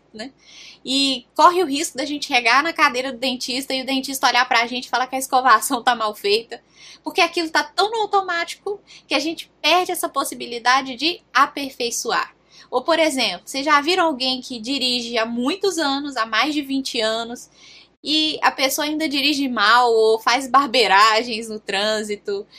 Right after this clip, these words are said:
e sendo que ela dirige todo dia? Então, percebe como que tem coisas que são hábitos nossos, que a gente faz no automático, e que a gente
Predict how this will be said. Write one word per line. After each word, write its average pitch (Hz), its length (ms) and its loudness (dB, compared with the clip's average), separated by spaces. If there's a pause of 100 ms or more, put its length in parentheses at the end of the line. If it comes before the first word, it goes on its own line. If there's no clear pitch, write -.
(340)
e 370 100 2
sendo 381 280 -4
que 339 80 -2
ela 302 140 2
dirige 262 400 -2
todo 302 280 -4
dia? 196 400 -6 (460)
Então, 302 220 -2
percebe 311 400 -2
como 339 200 -6
que - 60 -20
tem 330 180 -8
coisas 196 540 -2
que - 80 -10
são 285 220 -4
hábitos 269 500 -2
nossos, 190 500 -8
que 233 80 -6
a 208 60 -2
gente 254 220 -8
faz 269 260 2
no 285 60 -2
automático, 240 720 -2 (580)
e 277 120 -6
que 302 140 -6
a 294 80 2
gente 311 540 -6